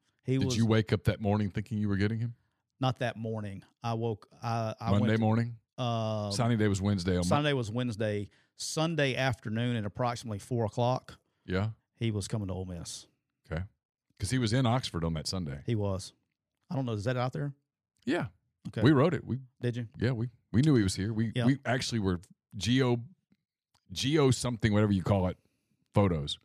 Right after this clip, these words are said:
Speaker 1: Oh, geolocation?
Speaker 2: Geolocation, thank you.
Speaker 1: Good for you.
Speaker 2: We knew on Saturday night he was at a fraternity party on, in Oxford. 'Cause people are like, "He's not there." I'm like,
Speaker 1: He
Speaker 2: "No."
Speaker 1: didn't come Saturday night. He came Sunday after church.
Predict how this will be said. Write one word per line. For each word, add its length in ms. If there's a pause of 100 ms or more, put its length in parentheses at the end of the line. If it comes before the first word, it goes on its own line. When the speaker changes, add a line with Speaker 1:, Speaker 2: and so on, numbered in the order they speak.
(440)
Speaker 1:
Oh, 60
geolocation? 760 (260)
Speaker 2:
Geolocation, 580
thank 180
you. 80
Speaker 1:
Good 140
for 120
you. 260
Speaker 2:
We 140
knew 260
on 140
Saturday 440
night 320
he 80
was 140
at 120
a 60
fraternity 480
party 300 (180)
on, 280 (580)
in 140
Oxford. 360 (180)
'Cause 120
people 240
are 40
like, 80
"He's 180
not 220
there." 200
I'm 80
like, 160
Speaker 1:
He 80
Speaker 2:
"No." 60
Speaker 1:
didn't 120
come 180
Saturday 280
night. 160
He 60
came 200
Sunday 480
after 240
church. 380